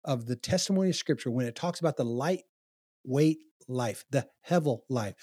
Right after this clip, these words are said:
the futility life, the meaningless life, the empty life, the temporary life. People know that's not the goal. It can't be the goal. What's fascinating here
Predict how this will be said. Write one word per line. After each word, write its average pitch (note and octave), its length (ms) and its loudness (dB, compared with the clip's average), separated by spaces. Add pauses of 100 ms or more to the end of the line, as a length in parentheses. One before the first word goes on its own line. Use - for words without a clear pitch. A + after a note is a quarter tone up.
(160)
the C3 80 -2
futility C#3+ 680 2
life, - 480 -8
the C#3 100 0
meaningless C#3 680 2
life, G#2 540 -6
the C#3+ 220 -2
empty D#3+ 520 0 (100)
life, G#2+ 440 -4 (320)
the C#3 80 -2
temporary C3 640 4
life. G#2 420 -6 (340)
People C#3+ 280 4
know C#3 360 4 (220)
that's D3 420 -2
not C#3 300 0
the C3 80 -6
goal. A#2 300 0
It C3+ 200 -4
can't D3+ 400 -2
be C#3 140 2
the B2 100 0
goal. A#2 340 -2 (280)
What's C#3 120 -4
fascinating D#3 480 -2
here A2+ 300 -4